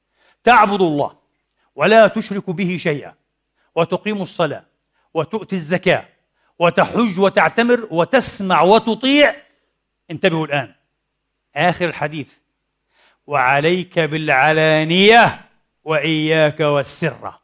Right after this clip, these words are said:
الله أكبر. "وعليك بالعلانية وإياك والسر".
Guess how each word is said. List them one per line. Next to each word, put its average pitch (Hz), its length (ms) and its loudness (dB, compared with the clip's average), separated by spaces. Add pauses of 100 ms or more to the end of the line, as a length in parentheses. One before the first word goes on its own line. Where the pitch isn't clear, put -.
(400)
الله 147 640 0
أكبر. 139 840 -2 (1120)
"وعليك 147 720 2
بالعلانية 226 1160 6 (100)
وإياك 196 720 4 (760)
والسر". 165 680 0